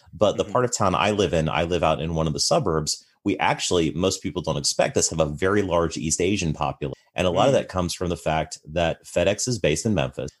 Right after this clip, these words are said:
Speaker 1: but their technology center is based in Collierville, where I live. So they have a very large East Asian population, a lot of whom used to live in the apartment complex just down the street.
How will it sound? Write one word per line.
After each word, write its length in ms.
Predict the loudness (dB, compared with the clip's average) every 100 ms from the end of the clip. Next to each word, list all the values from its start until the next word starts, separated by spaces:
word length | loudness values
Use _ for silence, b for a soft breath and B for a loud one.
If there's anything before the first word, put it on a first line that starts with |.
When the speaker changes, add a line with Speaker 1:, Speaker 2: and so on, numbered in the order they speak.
| _
Speaker 1:
but 100 | 0
their 120 | 0
technology 640 | 0 -2 0 2 2 2 0
center 340 | 0 -2 -2
is 240 | -4 -4 -2
based 320 | -2 -2 -2
in 140 | -4
Collierville, 460 | 0 2 2 0 -2
where 120 | 0
I 160 | 2 2
live. 320 | 0 -4 -8 b
So 260 | -2 2 4
they 120 | 4
have 120 | 4
a 160 | 2 0 -2
very 300 | 2 2 4
large 380 | 2 2 0 -2
East 260 | -2 0
Asian 240 | 0 -2 -4
population, 800 | -4 -4 -2 -2 -2 -4 -8 -8 -4
a 100 | 2
lot 180 | 4 4
of 240 | 0 -4 -16 _ -2
whom 160 | 0
used 180 | 0 0
to 40 |
live 180 | 0 0 -2
in 100 | -4
the 60 |
apartment 420 | -2 -2 -2 -4
complex 540 | -6 -6 -4 -6 -6 -8
just 260 | -10 -6
down 140 | -4 -2
the 80 | -4
street. 440 | 0 0 -2 B